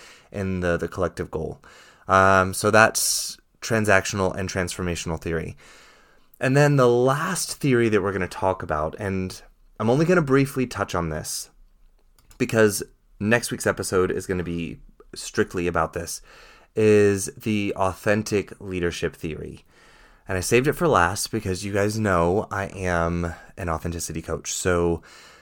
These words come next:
um, this is also one of the most, I think, modern approaches to leadership. It's sort of one that is a growing, it's,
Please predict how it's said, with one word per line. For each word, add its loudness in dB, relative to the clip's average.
um, 2
this 0
is -2
also 2
one 2
of 2
the 2
most, 0
I -8
think, -4
modern 4
approaches -2
to -4
leadership. -6
It's -10
sort -2
of 0
one 4
that 4
is -2
a 0
growing, 4
it's, -8